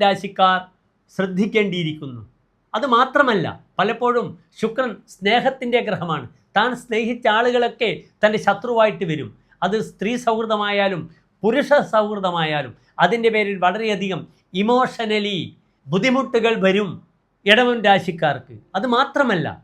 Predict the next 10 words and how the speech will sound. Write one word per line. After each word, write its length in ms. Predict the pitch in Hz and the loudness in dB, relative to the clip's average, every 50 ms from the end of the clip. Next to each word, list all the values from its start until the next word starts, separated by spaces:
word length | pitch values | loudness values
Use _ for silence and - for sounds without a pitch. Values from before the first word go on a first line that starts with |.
| _ - - | _ -4 0
ശാരീരികമായി 720 | 185 196 220 247 247 240 240 233 214 214 214 202 160 - - _ _ _ _ - 151 | 2 2 2 2 0 -4 -4 -4 -2 0 0 0 -2 -2 -8 _ _ _ _ -10 -6
മൂത്രാശയ 480 | 175 165 - 262 254 247 240 247 254 240 240 | -6 -2 4 8 8 8 8 6 -2 -4 -4
സംബന്ധമായ 480 | 226 220 214 202 208 202 196 185 185 175 156 127 113 - _ _ _ _ _ _ _ _ _ - 143 131 123 | -4 -6 -6 -4 -4 -2 -2 0 0 0 0 0 -2 -6 _ _ _ _ _ _ _ _ _ -18 -4 4 8
ഡയബറ്റിക്കുമായി 800 | 180 202 233 247 269 262 262 262 240 240 - 240 233 226 226 220 202 | 10 10 10 10 6 4 2 -2 -8 -4 -2 0 2 2 2 4 2
ബന്ധപ്പെടുന്ന 580 | 196 208 202 196 220 202 220 208 208 208 202 196 202 202 - _ _ _ - 165 151 151 | 2 2 2 0 0 0 0 -2 -2 -2 -2 -2 -2 -2 -6 _ _ _ -6 -4 0 6
രോഗങ്ങളെ 580 | 170 180 214 247 254 262 254 247 240 233 226 220 226 - 151 151 | 8 10 10 10 8 6 2 2 2 2 2 0 -2 -4 0 0
വളരെയധികം 580 | 170 196 226 240 214 202 190 202 196 196 190 190 - _ _ _ _ - | 2 2 4 2 2 2 0 -2 -2 -4 -4 -8 -12 _ _ _ _ -12
ശ്രദ്ധിക്കേണ്ടിയിരിക്കുന്നു 1120 | - - 202 196 190 196 190 247 254 247 226 220 214 190 202 190 190 165 185 196 185 185 175 175 175 - _ _ _ - 165 170 | -4 -4 -2 -2 0 0 0 0 0 0 -2 -2 -2 -2 -4 -4 -4 -6 -6 -6 -6 -6 -6 -8 -10 -14 _ _ _ 0 2 4
ഇടവം 300 | 180 196 185 190 185 185 185 - _ _ _ _ - 151 143 143 | 6 6 6 6 2 0 -4 -12 _ _ _ _ -6 -2 2 4
രാശിക്കാർ. 560 | 143 143 127 - - - - - 139 131 110 | 4 2 2 -2 -10 -12 -6 -4 -4 -4 -4